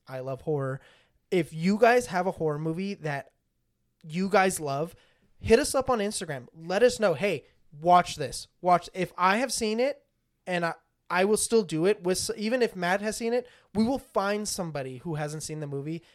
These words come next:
and fucking bring 'em on here. We'll, we will do our best. Um, if I haven't, I know I, I, I'm so sorry that I'm doing this off of memory. I don't remember if this was, I think his name was Justin, and he reached out to us and told us. Um,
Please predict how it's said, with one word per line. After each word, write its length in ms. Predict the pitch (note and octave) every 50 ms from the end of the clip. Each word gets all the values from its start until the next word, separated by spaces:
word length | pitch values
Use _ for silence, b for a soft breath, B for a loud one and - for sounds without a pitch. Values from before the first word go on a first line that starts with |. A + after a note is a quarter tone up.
| _ _
and 140 | F#3 F3 -
fucking 260 | F3+ E3+ - E3 D#3
bring 200 | D3 D#3 D3 C#3+
'em 100 | C3 A#2+
on 140 | A#2+ B2 A#2+
here. 160 | B2 A2+ A#2+
We'll, 220 | C3 D3 E3 E3+
we 200 | D3 F3 F#3 G3+
will 120 | G#3 A3 G#3+
do 260 | D#3+ E3+ G3 G#3 G#3+
our 120 | G#3 G3
best. 440 | D#3+ D3 D3+ C#3+ D3+ F3+ - - _ _ _ _ _ _ _ _ _ _ -
Um, 300 | F3 D#3+ D#3 D3 D3+ - -
if 140 | G3+ - -
I 80 | F#3 E3+
haven't, 300 | E3+ F3+ F3 G3 G3+ G3+ -
I 60 | F#3
know 460 | F#3 F#3+ G3+ G#3+ G#3+ A3+ A#3+ A#3 A3+ - _ _ _ -
I, 140 | E3 E3+ E3 - _
I, 140 | E3 D#3+ D3+ D3+ _ - _
I'm 160 | - D#3 D#3 D#3
so 340 | - - - - F#3+ F#3+ G3
sorry 520 | F#3+ - - G3 F#3 F#3 F3+ F3+ F#3 F#3 - _ _ _ _ -
that 160 | E3 E3+ D#3+
I'm 100 | D#3+ E3
doing 220 | D3+ E3+ F#3 G3+
this 160 | A3 A3+ G#3+ A3
off 160 | G3 F#3+ -
of 80 | F3
memory. 380 | E3 D#3+ D3+ D3+ D#3 D#3 D#3+ D#3+ -
I 60 | D3
don't 220 | C3+ - - D#3+ D#3+
remember 340 | D#3+ E3+ E3+ E3+ E3 E3+ E3+
if 100 | D#3 E3 _
this 160 | E3 D3+ -
was, 140 | E3+ D#3 D3+ -
I 180 | E3+ D#3+ D#3+ D#3
think 180 | - F#3 F#3
his 160 | G3 G3+ F#3
name 140 | F#3 F#3 F3+
was 180 | F3+ D#3 C3+ C3
Justin, 540 | - - D3+ C#3 C3 - - B2+ B2+ C3 _ _ _ _ - _ _ _ _
and 120 | - D3+ D3
he 140 | D#3+ E3 D#3+
reached 200 | D#3+ D3+ - -
out 160 | D3+ D3 -
to 100 | - D3+
us 120 | C#3 C3 -
and 120 | C#3+ -
told 200 | - C3 B2 B2
us. 180 | A#2+ A#2+ - - _ _ _ _ - - - - _ _
Um, 300 | E3+ D#3 D3 C3+ B2+